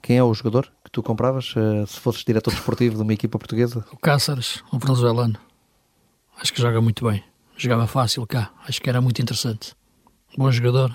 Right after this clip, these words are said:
Speaker 2: Ele teve ali um tempo no
Speaker 1: Que tipo de médio é?
Speaker 2: É, bem, o número oito, hum, fisicamente forte, recupera bem a bola, sai bem a jogar, que tem qualidade também, tem a nível de passe internacional para a seleção da Venezuela. Eu acho que foi o Zé Peseiro que lhe deu a primeira internacionalização, porque ele andava a jogar nos Estados Unidos,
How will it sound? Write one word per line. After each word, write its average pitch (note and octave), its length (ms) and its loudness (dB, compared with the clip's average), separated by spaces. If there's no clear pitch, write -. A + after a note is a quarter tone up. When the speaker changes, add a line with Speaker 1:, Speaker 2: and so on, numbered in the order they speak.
Speaker 2:
Ele - 120 -20
teve C3+ 200 0
ali D3 100 2
um C3 100 6
tempo C3+ 400 2
no B2+ 180 2
Speaker 1:
Que B2 80 2
tipo B2 180 2
de A#2 80 0
médio G#2+ 320 4
é? F#2+ 100 -2
Speaker 2:
É, B3 140 -4
bem, A2+ 120 0
o A#2+ 60 4
número C#3+ 280 4
oito, B2+ 720 0
hum, A2+ 260 -2
fisicamente C#3+ 560 2
forte, D#3+ 380 0
recupera C3+ 400 0
bem C3 100 2
a C3 80 2
bola, D3 480 4
sai - 260 -2
bem B2+ 220 2
a B2 60 2
jogar, B2 420 0
que - 80 -8
tem A#2 140 -2
qualidade A#2+ 460 0
também, B2+ 240 -4
tem C3 140 0
a - 20 4
nível A#2+ 200 2
de A2 80 -4
passe C#3+ 420 0
internacional A2+ 500 -2
para A#2+ 100 -8
a - 20 -4
seleção - 280 -4
da A#2+ 80 0
Venezuela. B2 460 0
Eu G3+ 80 0
acho - 100 2
que - 40 -18
foi E3 100 2
o D3+ 40 6
Zé D3+ 120 4
Peseiro C#3+ 360 0
que - 100 -4
lhe C#3+ 60 2
deu C#3+ 80 4
a - 20 0
primeira C#3+ 240 2
internacionalização, C#3 800 0
porque - 100 -6
ele E3+ 100 4
andava E3 180 4
a - 20 4
jogar D3+ 140 2
nos D#3 100 4
Estados D3 240 2
Unidos, D3 380 0